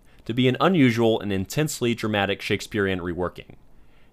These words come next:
Taken as such, the tragedy of Macbeth is engrossing cinema with a slew of memorable moments.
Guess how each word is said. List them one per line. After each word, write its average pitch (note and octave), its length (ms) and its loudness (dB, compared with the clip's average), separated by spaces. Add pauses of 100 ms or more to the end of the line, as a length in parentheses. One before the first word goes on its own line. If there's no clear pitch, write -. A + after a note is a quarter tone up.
Taken A#3 300 0
as F#3 180 6
such, - 460 0
the - 80 -8
tragedy F3+ 440 2
of D#3 100 0
Macbeth F#2+ 460 -2
is G#2 140 -10
engrossing C3 520 -2
cinema E2+ 520 -6
with G#2 140 -8
a G2 60 -4
slew D3 460 -2
of G2 100 0
memorable F2 360 -4
moments. - 480 -14